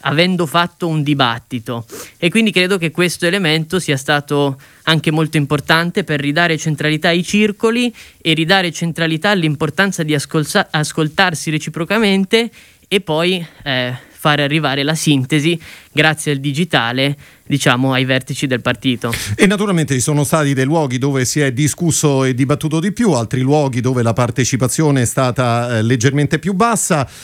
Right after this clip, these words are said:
Speaker 2: Allora, diciamo, tra i, le regioni virtuose c'è sicuramente la, la Lombardia. Io ringrazio e saluto, perché ci ha raggiunto in collegamento, Vinicio Peluffo. Buon pomeriggio.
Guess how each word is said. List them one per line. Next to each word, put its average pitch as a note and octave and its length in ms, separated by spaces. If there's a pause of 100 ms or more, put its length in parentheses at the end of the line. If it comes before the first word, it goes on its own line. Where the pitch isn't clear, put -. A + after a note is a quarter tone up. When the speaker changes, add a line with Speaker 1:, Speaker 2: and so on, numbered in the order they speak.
(140)
Speaker 2:
Allora, D#3 320
diciamo, G3+ 480
tra D#3+ 380
i, C#3+ 200
le C#3 380
regioni D3 360
virtuose E3 520
c'è C3+ 200
sicuramente D3 560
la, C3+ 220
la B2 160
Lombardia. B2 560
Io D#3 160
ringrazio D3+ 480
e D#3 40
saluto, B2+ 680
perché A2+ 240
ci B2 100
ha C3 40
raggiunto C3 320
in C#3 80
collegamento, D3 480
Vinicio C#3+ 340
Peluffo. D3 380
Buon C#3 160
pomeriggio. A#2+ 720